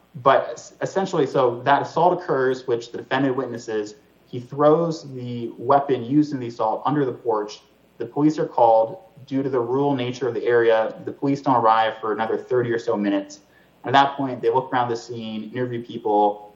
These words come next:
take photographs. It's unclear what happened. They initially think the victim may have been drunk, may have been a drunk driving incident.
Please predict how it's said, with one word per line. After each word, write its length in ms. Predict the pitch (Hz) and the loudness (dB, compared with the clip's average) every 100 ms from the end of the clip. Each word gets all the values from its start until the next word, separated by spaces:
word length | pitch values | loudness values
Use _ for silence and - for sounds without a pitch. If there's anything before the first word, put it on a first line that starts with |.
| _ - | _ -2
take 240 | 202 - | -2 2
photographs. 760 | 127 107 104 104 104 104 - - _ _ _ | 2 4 4 4 6 4 0 -18 _ _ _
It's 140 | 110 - | -10 -2
unclear 360 | 131 143 151 131 | 0 2 2 0
what 80 | - | 4
happened. 460 | 123 123 127 120 | 2 2 -2 -4
They 80 | - | -6
initially 460 | 110 131 - 120 117 | -2 -4 -2 -4 -2
think 280 | 120 117 | -6 -8
the 60 | 113 | -2
victim 320 | 113 - 104 | -2 0 -4
may 100 | 104 | -2
have 100 | 107 | -2
been 140 | 101 101 | -4 -4
drunk, 440 | 131 123 120 - | 2 4 4 -2
may 120 | 113 | -2
have 100 | 107 | -2
been 80 | 104 | -2
a 20 | |
drunk 220 | 101 98 | -4 -2
driving 340 | 123 117 113 117 | 2 4 4 0
incident. 540 | 110 120 113 113 - | -6 -2 -2 -2 -10